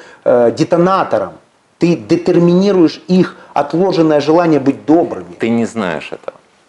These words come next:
Speaker 2: А, давайте
Speaker 1: Я
Speaker 2: просто,
Speaker 1: предполагаю.
Speaker 2: давай, давайте расскажу, что я делаю. Я разговариваю с ресторанами, я разговариваю, что будет сегодня, что будет завтра и что будет послезавтра. Уже разговариваю с ресторанами не я.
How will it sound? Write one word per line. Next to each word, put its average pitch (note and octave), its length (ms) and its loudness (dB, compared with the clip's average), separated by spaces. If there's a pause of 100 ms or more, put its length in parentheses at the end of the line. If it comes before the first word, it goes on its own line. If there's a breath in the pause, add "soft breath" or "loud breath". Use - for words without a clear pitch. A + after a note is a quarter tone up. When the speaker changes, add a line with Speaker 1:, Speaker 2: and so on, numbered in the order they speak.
(300)
Speaker 2:
А, F2 280 -4
давайте G#2+ 280 -4
Speaker 1:
Я C#3 60 4
Speaker 2:
просто, - 200 -2
Speaker 1:
предполагаю. D#3 360 0
Speaker 2:
давай, G#2+ 320 -2
давайте F#2+ 300 -4
расскажу, E2 280 -6
что - 160 -6
я D2+ 60 -6
делаю. - 220 -8 (380 loud breath)
Я F#2+ 140 -2
разговариваю G2+ 460 -2
с - 100 -14
ресторанами, - 500 -10
я G2 100 0
разговариваю, F#2+ 540 -2
что - 180 -6
будет D#2+ 240 -4
сегодня, G#2+ 420 -4
что - 160 -8
будет D#2+ 200 -4
завтра F#2 300 -6
и - 40 -10
что E2+ 160 -6
будет E2+ 180 -8
послезавтра. - 640 -10 (580 soft breath)
Уже C3 400 -2
разговариваю F#2 600 -2
с - 120 -14
ресторанами F#2 580 -4
не E2 180 -8
я. D2 260 -6